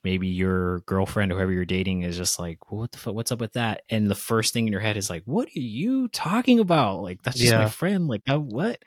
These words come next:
Speaker 1: But, um, yeah, and I totally, like, would doubt myself in that situation.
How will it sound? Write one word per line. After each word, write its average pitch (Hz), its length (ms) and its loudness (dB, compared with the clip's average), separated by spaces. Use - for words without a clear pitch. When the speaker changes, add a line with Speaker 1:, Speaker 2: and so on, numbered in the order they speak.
Speaker 1:
But, 98 300 0
um, 87 440 -6
yeah, 101 320 0
and 98 120 -4
I 104 140 0
totally, 107 640 0
like, 85 400 -6
would 101 180 -2
doubt 95 200 0
myself 90 460 -6
in 92 140 -4
that 87 180 -4
situation. 87 720 -2